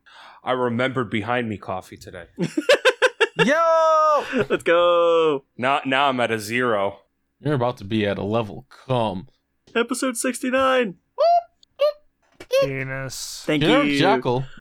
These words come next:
Speaker 3: Generic Jackal asks, "Is there any way to make the concept of your body failing you any less scary or painful?"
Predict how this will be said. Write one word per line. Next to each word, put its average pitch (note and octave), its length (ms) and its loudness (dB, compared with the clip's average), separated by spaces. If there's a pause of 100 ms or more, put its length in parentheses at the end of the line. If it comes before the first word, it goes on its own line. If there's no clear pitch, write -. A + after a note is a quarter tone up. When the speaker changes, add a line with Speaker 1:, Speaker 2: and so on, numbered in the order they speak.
(140)
Speaker 3:
Generic G3+ 240 -2
Jackal D#3 280 -2
asks, C3 340 -2
"Is B2 100 -2
there C3 180 -2
any A#3 240 0
way E3 160 2
to C#3 80 0
make C3 280 -2
the A#2 80 -6
concept F3 520 -4
of C3 80 0
your B2 80 0
body C3 340 0
failing A2+ 380 0
you G#2+ 160 0
any G#3 240 0
less E3+ 220 0
scary D3 400 0
or C#3 60 0
painful?" B2 560 -4